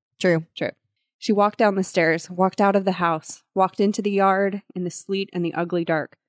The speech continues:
Speaker 2: There were no threats. There was only weather and winter. "I have no friends. I will have to make friends the way other people do, one at a time, by being nice. I'm not a cheerleader.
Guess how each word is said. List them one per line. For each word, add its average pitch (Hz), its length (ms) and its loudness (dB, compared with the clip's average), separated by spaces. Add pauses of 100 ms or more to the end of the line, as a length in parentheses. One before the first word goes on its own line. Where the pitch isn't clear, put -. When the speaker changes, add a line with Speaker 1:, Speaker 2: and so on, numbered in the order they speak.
(340)
Speaker 2:
There 185 80 -4
were 196 120 2
no 190 180 2
threats. - 560 -4 (180)
There 170 120 -2
was 170 100 -2
only 185 220 2
weather 170 580 0
and 170 160 -4
winter. 156 420 -8 (460)
"I 202 80 2
have 247 220 0
no 220 140 2
friends. 165 440 -4 (440)
I 185 100 -2
will 208 140 0
have 196 220 -2
to 202 100 -8
make 190 200 -4
friends 180 300 -4
the 180 140 -6
way 180 180 2
other 185 220 0
people - 360 -10
do, 151 220 -8 (420)
one 170 200 2
at 185 120 2
a 202 80 2
time, 160 520 -4
by 170 100 -4
being 160 360 -4
nice. 156 320 -12 (440)
I'm 180 140 0
not 190 160 2
a 202 80 -2
cheerleader. 165 560 -4